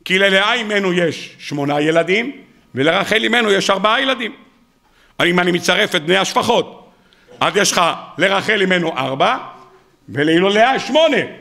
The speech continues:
אז ר-, ללאה ורחל זה שני שליש על שליש. על ההתחלה אין לך כבר שוויון. זה בא ללמד אותך שלא הכמות קובעת,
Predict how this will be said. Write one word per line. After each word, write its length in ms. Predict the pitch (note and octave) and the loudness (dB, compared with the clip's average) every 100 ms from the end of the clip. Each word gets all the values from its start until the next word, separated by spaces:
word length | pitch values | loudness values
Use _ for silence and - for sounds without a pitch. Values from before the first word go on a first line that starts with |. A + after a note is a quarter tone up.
| - | -2
אז 200 | E3 E3+ | -2 0
ר-, 160 | F#3 F3+ | -2 -2
ללאה 440 | E3+ F#3 F#3 G#3 C#4+ | 0 2 4 2 2
ורחל 420 | C4+ A#3+ G#3+ C#4+ C4 | 2 0 2 2 2
זה 100 | A3 | 0
שני 260 | - C#4+ | 0 0
שליש 280 | C4 C#4 - | 0 0 0
על 80 | B3+ | -2
שליש. 500 | - D#4 E4 C4 - - _ _ _ - | 0 2 2 0 -8 -20 _ _ _ -2
על 180 | B3+ | 0
ההתחלה 520 | C#4+ - B3 D4+ F#4 F4 | 0 -2 -2 2 2 2
אין 80 | |
לך 180 | C#4 - F#3 | -2 -6 -6
כבר 120 | F#3 | -8
שוויון. 440 | D3+ D#3+ C#3+ C3 G#2+ - _ _ _ _ - - _ | -10 -10 -10 -10 -14 -20 _ _ _ _ -20 -20 _
זה 200 | G#2+ E3 | -2 0
בא 200 | C3+ A3 | 2 0
ללמד 440 | A3+ G#3 G3+ A3+ A#3 | 2 0 0 0 0
אותך 240 | - G#3 G#3+ | -2 -2 -2
שלא 500 | - F#3+ F3+ G#3+ G3+ | -2 -2 0 2 2
הכמות 520 | G3 G3 E3+ F3 F3+ | 0 0 -2 0 -2
קובעת, 560 | - D#3+ C#3+ A2+ A#2+ | -2 -4 -2 -4 -8